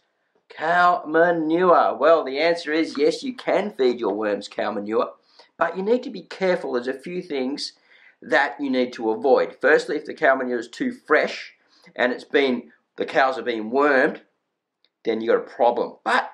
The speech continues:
if it's fresh and they haven't been wormed, it's not gonna kill the worms. The problem is, is the worm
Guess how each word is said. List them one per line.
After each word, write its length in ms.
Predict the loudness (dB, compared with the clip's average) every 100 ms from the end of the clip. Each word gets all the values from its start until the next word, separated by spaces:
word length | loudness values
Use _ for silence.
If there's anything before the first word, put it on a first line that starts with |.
| -10
if 100 | -8
it's 160 | -10 _
fresh 400 | 4 4 4 -8 -20 _ _
and 160 | 0 2
they 60 |
haven't 340 | 4 2 2 0
been 240 | -2 2
wormed, 320 | 4 4 2 -2
it's 180 | -12 -8
not 340 | 2 2 2
gonna 200 | -4 -4
kill 680 | -6 -6 2 4 4 0 -4 _ _ _ _ _ _ _
the 160 | 2 4
worms. 460 | 4 4 2 -2
The 80 | -8
problem 480 | 0 2 2 0 0
is, 300 | -6 -8 -14 _ -10
is 180 | -8
the 140 | -2 0
worm 600 | 4 4 6 4 0